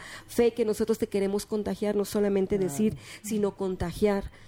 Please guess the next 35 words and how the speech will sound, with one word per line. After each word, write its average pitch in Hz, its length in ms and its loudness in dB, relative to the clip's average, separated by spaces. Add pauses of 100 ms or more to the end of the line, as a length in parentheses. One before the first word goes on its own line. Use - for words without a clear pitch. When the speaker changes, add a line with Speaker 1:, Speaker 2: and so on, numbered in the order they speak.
(220)
Speaker 2:
Claro. 175 160 -12
Speaker 1:
Y 202 120 4
si 226 160 2
tú 240 140 2
nunca 240 260 2
has 240 80 -2
conocido 226 460 4
a 233 60 2
Jesús 233 440 4
o 226 100 6
lo 190 100 4
conoces 220 380 0
como 208 200 2
una 226 160 4
religión, 233 680 2 (560)
yo 220 120 6
te 226 120 2
quiero 240 240 6
decir 220 320 4
que 220 320 4
ese 214 180 4
es - 100 0
el 233 100 2
momento, 226 640 4
es 294 160 -4
la 220 80 2
oportunidad 208 540 2
que 226 100 2
tú - 140 2
le 220 100 2
puedes 208 380 2
dar 240 220 2 (460)
para 208 220 4
que 220 100 2
entre 220 380 4